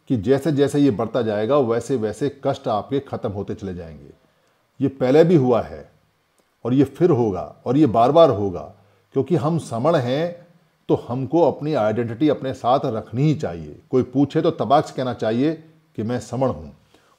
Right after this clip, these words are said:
वो आपकी जाति पूछेगा तो आपको कहना चाहिए मैं समण हूँ। वो आपका धर्म पूछेगा तो कहना चाहिए कि मेरा धर्म समण है।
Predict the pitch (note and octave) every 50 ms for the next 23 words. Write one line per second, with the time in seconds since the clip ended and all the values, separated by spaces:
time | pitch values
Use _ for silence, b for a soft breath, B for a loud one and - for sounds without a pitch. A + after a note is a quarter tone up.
0 | b A#2 C3 C3+ C3+ C3+ - D#3+ B2+ G2 A#2 A2+ B2 - F3+ E3+ C#3 D#3 C#3+ -
1 | D3 D3 D3+ E3 E3 E3+ E3 E3 D3+ B2+ B2 B2 D3 A#2+ C3 B2+ B2+ A2+ - B2+
2 | B2+ C3 C#3 C3+ C3+ C3 - - - G#2 A#2+ A#2+ A2 E2 D#2+ D2+ - - - G2
3 | A#2+ B2 - - - C#3 A#2+ F2+ F2 B2 C#3 C3 C#3+ D3 C3 - C#3+ D3 D3+ D#3
4 | D3 D3+ C#3+ - C#3 C#3 C#3 A#2+ - C3 C3 C#3 C#3+ C#3+ B2+ B2+ C3 B2 G#2+ A#2+
5 | C3 B2+ - - A#2 A2+ B2+ B2 G#2+ F2 E2+ D#2 D#2